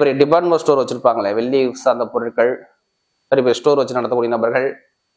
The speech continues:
இவங்க எல்லாத்துக்குமே பாருங்க கலைத்துறை எல்லாமே பாருங்க சூப்பரா இருக்கும். தனுசு ராசியில அந்த கலைத்துறையில பக்காவா இருப்பீங்க. எல்லாமே நல்ல ஒரு மாற்றத்தை பார்க்கக்கூடிய நேரம் வருது இந்த காலகட்டம். இப்ப நட்சத்திர பலன் பார்க்கும்போது இவருடைய முதல் நட்சத்திரம்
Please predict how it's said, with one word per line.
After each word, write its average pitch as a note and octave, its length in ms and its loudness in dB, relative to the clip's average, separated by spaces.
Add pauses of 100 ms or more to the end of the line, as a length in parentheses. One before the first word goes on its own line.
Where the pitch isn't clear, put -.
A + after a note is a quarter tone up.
(240)
இவங்க D#3+ 240 4
எல்லாத்துக்குமே G#3+ 400 0
பாருங்க D3 260 -2
கலைத்துறை D3 480 -4
எல்லாமே B2+ 340 -4
பாருங்க C3+ 260 -10
சூப்பரா G3 260 0
இருக்கும். A#2+ 200 -2
தனுசு C3 220 -4
ராசியில C#3 240 -2
அந்த C3+ 140 -14
கலைத்துறையில C#3+ 400 -2 (100)
பக்காவா D3 320 0
இருப்பீங்க. F2 260 -18 (720)
எல்லாமே F#3 300 2
நல்ல F3+ 200 0
ஒரு D3 100 -2 (140)
மாற்றத்தை C#3+ 300 -4
பார்க்கக்கூடிய A#2 400 -8
நேரம் D3 240 -4
வருது A2 220 -10 (460)
இந்த - 100 0 (100)
காலகட்டம். G2 440 0 (760)
இப்ப D#3 220 2
நட்சத்திர G#3 440 2
பலன் D3 220 0
பார்க்கும்போது C#3+ 340 -2
இவருடைய C3+ 300 -4
முதல் D3+ 200 -2
நட்சத்திரம் - 380 -12